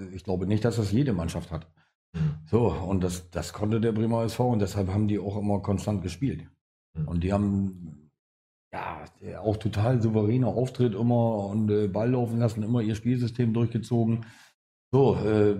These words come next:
Speaker 1: jetzt in der Aufstiegsrunde hat Benny damals, glaub ich, das erste Mal ein bisschen was verändert überhaupt an den, an, äh,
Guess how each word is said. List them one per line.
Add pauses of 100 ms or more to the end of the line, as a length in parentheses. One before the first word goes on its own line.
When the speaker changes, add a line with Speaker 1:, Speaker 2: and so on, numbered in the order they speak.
(160)
Speaker 1:
jetzt
in
der
Aufstiegsrunde
hat
Benny
damals,
glaub
ich,
das
erste
Mal
ein
bisschen
was
verändert
überhaupt
an
den,
an,
äh,